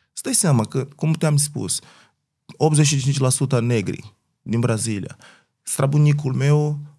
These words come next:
vânători de balenă și vânători de rechin. Bunicul meu a trăit o sută șapte ani. Gândește-te, bunica mea o sută trei ani. Oamenii, și tot timpul spuneam, mă, conexiunea. Pământul, cerul. Nu există. În momentul când pierzi conexiunea asta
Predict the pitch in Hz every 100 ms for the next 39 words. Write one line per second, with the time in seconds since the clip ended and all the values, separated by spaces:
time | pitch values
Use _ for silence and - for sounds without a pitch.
0 | - 110 127 123 131 120 113 110 110 131
1 | 127 123 120 - 113 117 113 117 110 110
2 | 104 - 101 92 92 95 107 143 143 131
3 | 131 131 127 120 113 - 131 - - -
4 | 110 104 92 92 - - - 120 151 147
5 | 107 92 82 101 143 160 139 127 135 127
6 | - 139 - 120 110 110 - - - -
7 | 147 147 139 113 - - 143 190 - 202
8 | 202 - 196 196 190 147 147 160 147 -
9 | 202 156 - - - _ _ _ _ 131
10 | 175 190 190 185 - _ - - 143 95
11 | 92 - _ _ - 165 175 202 139 117
12 | 170 180 175 147 180 175 156 147 147 -
13 | 190 180 117 - 101